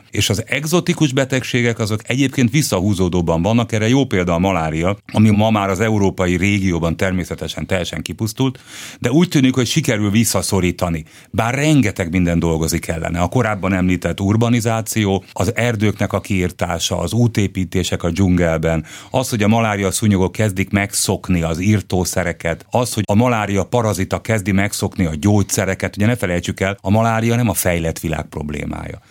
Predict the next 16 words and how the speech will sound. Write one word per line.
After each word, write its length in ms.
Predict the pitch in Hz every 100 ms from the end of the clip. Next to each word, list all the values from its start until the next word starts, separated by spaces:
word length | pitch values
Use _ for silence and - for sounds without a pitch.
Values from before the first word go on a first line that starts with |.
| _
Tehát 360 | - 95 - -
na-, 160 | - 135
nem 160 | 143 165
nagyon 340 | 143 117 110
fejlesztenek 600 | 113 120 113 - 107 104
olyan 180 | 113 92
gyógyszereket, 640 | 95 98 - 110 107 110
amelyeket 460 | 107 104 101 98 98
az 120 | 101
újfajta 640 | 107 117 104 98 92 95 92 - - -
rezisztens 520 | 110 101 92 92 87
malária 600 | 101 95 87 87 87 82 - -
paraziták 600 | - 98 87 87 90 87
ellen 380 | 92 87 85 85
kellene 380 | - 92 87 90
adni. 440 | 90 85 82 -